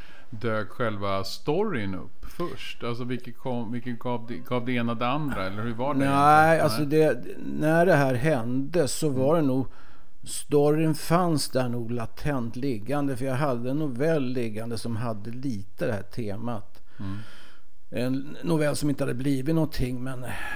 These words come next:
Speaker 2: som, ja. Så att jag, jag visste nog hur jag skulle gå tillväga. Jag, jag hade liksom ingen idé, tanke på att skriva om själva nato-processen eller så, utan det här
Speaker 1: Nej.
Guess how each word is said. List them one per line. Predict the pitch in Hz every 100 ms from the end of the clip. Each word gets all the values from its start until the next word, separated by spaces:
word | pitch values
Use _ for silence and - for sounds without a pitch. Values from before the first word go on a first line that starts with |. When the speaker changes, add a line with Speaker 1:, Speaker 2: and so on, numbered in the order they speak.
| - - - - - - - -
Speaker 2:
som, | - 120 107 95
ja. | 123 143 131 123 - -
Så | - -
att | 139 - 135
jag, | 107 156 147
jag | 160
visste | 170 139 -
nog | 160 135 123 117
hur | 135 123
jag | 117
skulle | - 117 113
gå | 113 73 120
tillväga. | 113 117 123 117 104 127 135
Jag, | 127 135
jag | 127 127
hade | 131 143
liksom | 135 147
ingen | 147 135
idé, | 156 127 131 131 113 -
tanke | - 123 101 107
på |
att | 113
skriva | - 123 117 117
om | 117
själva | 120 113 113
nato-processen | 120 123 104 - 101 - - 117 - 110 110
eller | 110
så, | 107 - 123
utan | 90 92 92
det | 117
här |
Speaker 1:
Nej. | 117